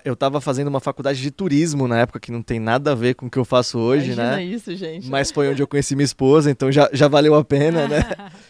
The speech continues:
Speaker 1: É, e aí eu, cara, é, um, um amigo meu, que é meu sócio até hoje, é, o Vinícius, ele trouxe uma ideia de fora e falou, "Cara, é, tem uma galera querendo lançar marca no mercado, marca de roupa." Mas não tem a produção, não tem o sourcing, né?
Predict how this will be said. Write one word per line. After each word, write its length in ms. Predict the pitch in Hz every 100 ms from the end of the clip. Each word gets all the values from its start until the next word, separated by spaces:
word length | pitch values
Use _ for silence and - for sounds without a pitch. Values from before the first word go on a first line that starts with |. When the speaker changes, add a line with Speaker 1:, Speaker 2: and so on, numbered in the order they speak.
| _ _
Speaker 1:
É, 800 | - 131 131 127 127 123 123 117 113
e 100 | 139
aí 120 | 147
eu, 200 | 175 175 -
cara, 260 | 170 151 131 _ _ -
é, 360 | 135 131 120
um, 280 | - 131 135
um 40 | 135
amigo 260 | 139 147
meu, 300 | 131 123 156
que 140 | 156 131
é 20 |
meu 160 | 131
sócio 300 | 123 135 127
até 200 | 120 139
hoje, 360 | 131 123 135 156 - _ _ _ _
é, 180 | 113 110
o 80 |
Vinícius, 580 | 107 117 117 127 147 139 -
ele 500 | 123 123 131 131 131 110
trouxe 240 | 131 127
uma 80 | 139
ideia 320 | 135 123 131
de 80 | 127
fora 260 | 110 123 127
e 40 |
falou, 100 | 127
"Cara, 320 | - 202 127 104 _ _ _ _ _
é, 400 | 123 120 117 110
tem 140 | - 156
uma 140 | 214
galera 320 | 139 127 143
querendo 280 | 147 139 143
lançar 320 | 143 143 160
marca 400 | 170 151 156 -
no 80 | 123
mercado, 380 | 120 117 123 113
marca 220 | 120 -
de 100 | 147
roupa." 400 | 147 151 147 101 - _ _ _ -
Mas 220 | 123 139 139
não 160 | 170
tem 400 | 160 165 170 175
a 80 | 175
produção, 400 | 175 185 - 208
não 80 | 131
tem 160 | 147
o 40 | 156
sourcing, 500 | - 185 165 - 113
né? 180 | 117